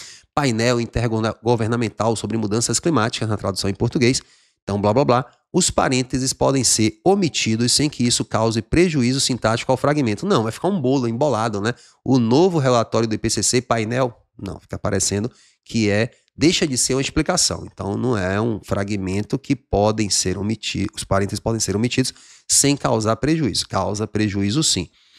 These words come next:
Letra D, em podem aumentar a incidência de doenças infecciosas, malária, dengue, uma exemplificação.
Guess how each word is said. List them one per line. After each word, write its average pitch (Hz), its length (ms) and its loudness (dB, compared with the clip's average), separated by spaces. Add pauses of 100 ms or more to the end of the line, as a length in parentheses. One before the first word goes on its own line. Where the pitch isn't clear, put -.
(140)
Letra 202 280 2
D, 156 240 2 (760)
em 151 160 4
podem 175 400 2
aumentar 117 480 0
a 110 60 0
incidência 113 600 0
de 110 100 -2
doenças 104 400 -2
infecciosas, 113 680 -2
malária, 95 720 -4
dengue, 110 440 2
uma 165 120 -4
exemplificação. 117 760 0